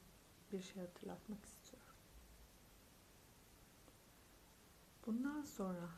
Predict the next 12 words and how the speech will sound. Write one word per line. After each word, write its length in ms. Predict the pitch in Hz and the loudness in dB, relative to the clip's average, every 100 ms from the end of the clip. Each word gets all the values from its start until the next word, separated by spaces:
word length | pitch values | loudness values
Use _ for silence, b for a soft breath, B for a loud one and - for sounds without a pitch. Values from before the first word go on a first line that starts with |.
| - - - - - - - 247 | -6 -14 -14 -14 -14 -14 -2 8
en 260 | 240 226 | 10 10
çok 420 | 208 - 170 - - - - - - | 8 6 4 2 -8 -14 -14 -12 2
acı 280 | 185 202 196 | 2 4 2
çekecek 640 | 185 175 170 170 156 - - | 2 4 2 2 -2 -6 4
insanlar 680 | 185 175 - 170 165 160 175 - - - - - - - - - - - - - - - | 6 8 6 2 4 4 2 -2 -10 -14 -14 -14 -14 -14 -12 -12 -14 -14 -12 -14 -12 -8
iki 240 | - 254 | 2 4
seven 500 | 247 214 185 175 185 202 - - - - | 6 8 8 8 4 0 -6 -14 -14 2
arasına 680 | 190 175 170 - 170 165 185 - - - - - | 8 8 8 2 4 4 2 -6 -14 -16 -12 0
girenler 500 | 180 165 160 156 160 | 4 6 6 2 2
olacak. 640 | - - - - - - - - - - - - - - B B B B B B B B B - | 2 0 -2 -10 -14 -14 -14 -16 -16 -16 -16 -16 -14 -16 B B B B B B B B B 6
Yalanlarla 840 | 214 214 226 226 226 240 247 208 185 | 10 12 12 12 12 12 12 12 8
kandırıp 720 | - 170 160 160 - - - | 4 6 6 4 2 -2 -10